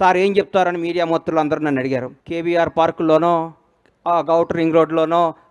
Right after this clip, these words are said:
ఆస్ట్రేలియాలోనో, జపాన్లోనో, జర్మనీలోనో చంద్రబాబు జై అంటే కాదయ్యా, మీ ఊరు వెళ్ళండి, మీ స్వస్థలాలకు వెళ్ళండి, మీ ఊరు బొడ్రాయి దగ్గర కూర్చోండి, చంద్రన్న గురించి మాట్లాడండి. కరోనా వస్తే రెండు సంవత్సరాలు ఇంట్లో కూర్చోలేదా? నెల రోజుల పాటు మనకి బతుకునిచ్చిన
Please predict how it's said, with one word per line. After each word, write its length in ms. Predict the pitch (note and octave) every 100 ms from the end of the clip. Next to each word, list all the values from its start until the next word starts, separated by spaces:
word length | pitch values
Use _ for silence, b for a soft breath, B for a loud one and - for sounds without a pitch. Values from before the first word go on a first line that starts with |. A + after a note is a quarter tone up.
| -
ఆస్ట్రేలియాలోనో, 880 | D#3+ F3 - E3 E3+ E3+ D#3+ E3 E3+ - b -
జపాన్లోనో, 840 | B2+ D#3 F3 F3 E3 D#3+ F3 E3+ _ _
జర్మనీలోనో 720 | B2 D#3 E3 F3 F3 D#3 D3+
చంద్రబాబు 500 | D#3+ D#3+ D#3 E3 D#3+
జై 200 | D3 D3
అంటే 220 | D3+ C#3+ C3
కాదయ్యా, 560 | C3 C3+ C3 C#3+ D#3 - _ _
మీ 200 | C#3 D3+
ఊరు 220 | D3 D#3+ E3+
వెళ్ళండి, 380 | D3 B2+ A2+ - _ C3+
మీ 120 | D#3+
స్వస్థలాలకు 640 | - E3 - F#3 F3+ D#3+
వెళ్ళండి, 340 | D3+ D3+ C#3+ B2+ b b
మీ 140 | E3 G3+
ఊరు 240 | G#3 A#3
బొడ్రాయి 380 | F3+ G3 G#3 A3
దగ్గర 200 | G#3 G3+
కూర్చోండి, 580 | F#3 F#3 G3+ F#3+ E3 B2+ b b b F#3
చంద్రన్న 360 | G3 A3 A3+ A3
గురించి 300 | G#3+ G3+ F#3
మాట్లాడండి. 680 | F3+ G#3 A3 G3+ F#3 C#3+ C3+ D#3
కరోనా 340 | D3+ F3 F3+
వస్తే 280 | F3 D#3+ F3+
రెండు 180 | E3 E3
సంవత్సరాలు 360 | D#3+ D#3+ E3+
ఇంట్లో 200 | D#3 E3
కూర్చోలేదా? 600 | D#3 - D#3+ D3 D#3+ F3+ - b b C3+
నెల 260 | F3 G#3
రోజుల 320 | G#3 A3+ A#3+
పాటు 260 | A3+ A3 A3
మనకి 300 | G#3 G3+ G3+
బతుకునిచ్చిన 500 | F#3+ F#3+ A3 G#3+